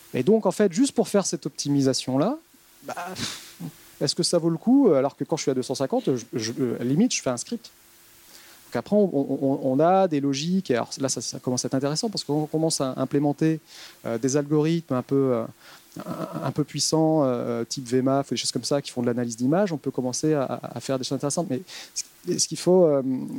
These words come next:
il y a un équilibre qui doit se trouver entre, euh, euh, l'intensité, euh, technologique de la solution, parce qu'après, il ne faut pas que ça soit contre-productif. Euh,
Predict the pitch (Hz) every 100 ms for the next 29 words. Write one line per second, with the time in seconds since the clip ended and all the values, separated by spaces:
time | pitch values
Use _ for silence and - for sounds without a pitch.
0 | - 151 156 160 170 156 165 - 190 214
1 | - 139 143 - - 139 180 226 240 143
2 | 131 - 156 165 165 151 135 123 120 123
3 | - - - - 123 - - 151 160 165
4 | - - 185 185 143 147 156 151 156 156
5 | 131 120 135 135 - 226 208 - 113 151
6 | - 131 - 135 - 127 120 - 120 185
7 | 208 - - - - - 131 123 117 113
8 | 120